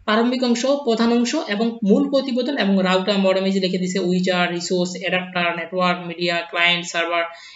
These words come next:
এগুলো নিয়ে আসলে একটু পড়াশোনা করতে হবে এবং এগুলো নিয়ে আসলে আমাদের সাজিয়ে গুছিয়ে সুন্দর করে এখানে লিখতে হবে। তো এই ছিল আমাদের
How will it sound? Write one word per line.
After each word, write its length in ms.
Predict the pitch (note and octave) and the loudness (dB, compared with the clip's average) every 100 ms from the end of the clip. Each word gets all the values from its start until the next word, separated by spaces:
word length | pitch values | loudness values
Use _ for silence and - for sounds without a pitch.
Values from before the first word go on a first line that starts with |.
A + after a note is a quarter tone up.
| - | -2
এগুলো 240 | A#3 C4 | 0 0
নিয়ে 160 | B3 A#3+ | 2 2
আসলে 160 | A#3 G#3+ | 2 0
একটু 200 | A3 G3+ | -2 -4
পড়াশোনা 300 | G#3 G3+ G#3+ | -2 -2 -2
করতে 220 | G#3+ A3+ | -2 -4
হবে 80 | A3 | -4
এবং 100 | A3 | -2
এগুলো 300 | A3+ G#3+ A#3 | 0 2 2
নিয়ে 120 | A#3 B3 | 2 0
আসলে 160 | A#3 | -2
আমাদের 260 | G#3 G3 E4 - - | -2 -2 -4 -8 -18
সাজিয়ে 400 | - G#3 G3 A3 | -8 -2 0 0
গুছিয়ে 260 | A3 G#3 C4+ | 0 -2 -2
সুন্দর 300 | - G3+ F#3+ | -2 -2 0
করে 160 | G#3 A#3 | 0 0
এখানে 300 | A3+ F4 A#4 - _ | 0 -4 -6 -14 _
লিখতে 280 | F#3+ G3 F#3+ | 0 0 0
হবে। 260 | F3 D#3 D3 - - | -2 -4 -8 -12 -8
তো 140 | A#3+ A#3 | -4 -2
এই 240 | A3+ C#4 C4+ | 0 0 0
ছিল 240 | D4+ D#4+ | 0 2
আমাদের 500 | D4+ D4+ A3+ D#4 - | 2 4 4 4 -2